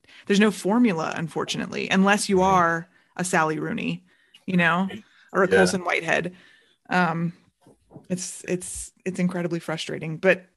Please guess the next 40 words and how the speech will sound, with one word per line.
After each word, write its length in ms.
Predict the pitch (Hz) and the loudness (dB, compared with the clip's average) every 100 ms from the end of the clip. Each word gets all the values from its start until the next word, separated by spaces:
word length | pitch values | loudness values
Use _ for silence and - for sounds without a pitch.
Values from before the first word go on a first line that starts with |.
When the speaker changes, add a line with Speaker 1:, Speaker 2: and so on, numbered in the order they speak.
| _ - | _ -6
Speaker 1:
I 80 | 180 | -2
mean, 320 | 175 160 - _ _ _ _ _ _ - - - | -2 -4 -8 _ _ _ _ _ _ -20 -20 -4
do 80 | 226 | 2
you 100 | 277 | 2
feel 260 | 277 311 294 | 2 0 2
like, 380 | 277 247 - - _ _ - | 0 -2 -8 -20 _ _ -8
because 420 | 208 220 202 180 - | -2 0 0 -2 -2
it 60 | 202 | -2
was 120 | 190 | -2
twenty 300 | - 226 196 | 2 2 4
years 520 | 160 147 151 - - _ _ | 2 -2 -6 -8 -12 _ _
since 240 | - 175 | -6 -2
your 80 | 170 | -2
M 120 | 156 | -2
F 160 | 156 151 | -4 -4
A 300 | 156 147 156 _ _ _ _ _ _ _ 202 | -4 -4 -6 _ _ _ _ _ _ _ -2
that 160 | - | 2
you 60 | 180 | 2
got 140 | 175 | 0
your 100 | 175 | -2
book 180 | 165 156 | -4 -6
published, 680 | 156 - - 175 - - - _ - | -2 -2 -2 -4 -6 -8 -14 _ -4
um, 420 | 175 160 156 156 - _ _ _ - | -2 -2 -4 -8 -12 _ _ _ -6
do 80 | |
you 40 | 202 | -4
feel 160 | 240 | -2
like 160 | 254 254 _ | -2 -4 _
that 180 | 180 175 | -2 2
amount 220 | 185 180 | 2 2
of 100 | 175 | 0
time 280 | - 170 170 | -4 -4 -2
sort 220 | 180 185 170 | -2 -2 -4
of 160 | 143 | -4
mellowed 460 | 156 151 156 185 202 | -6 -4 -2 -2 -2
you, 460 | 220 240 247 240 247 _ | -2 -2 -2 -6 -10 _
or, 380 | 180 170 165 - _ _ _ _ | 0 0 0 -6 _ _ _ _
you 140 | 190 180 | -4 -2
know, 140 | 170 | -2
like, 260 | 170 156 - - | -2 -6 -12 -14
m-, 140 | 185 | -14